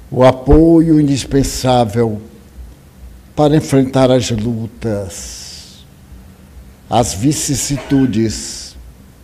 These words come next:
as obsessões. Pedimos-te pelos suicidas, pelos portadores de provas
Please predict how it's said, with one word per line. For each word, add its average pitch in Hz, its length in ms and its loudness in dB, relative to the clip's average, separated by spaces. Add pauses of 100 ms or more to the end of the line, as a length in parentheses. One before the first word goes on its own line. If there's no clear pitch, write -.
(360)
as 107 440 0 (100)
obsessões. 95 1700 -6 (1300)
Pedimos-te 143 720 2
pelos 120 360 4
suicidas, 117 1300 -4 (1160)
pelos 143 360 2
portadores 123 880 4
de 113 160 0
provas 110 1040 -2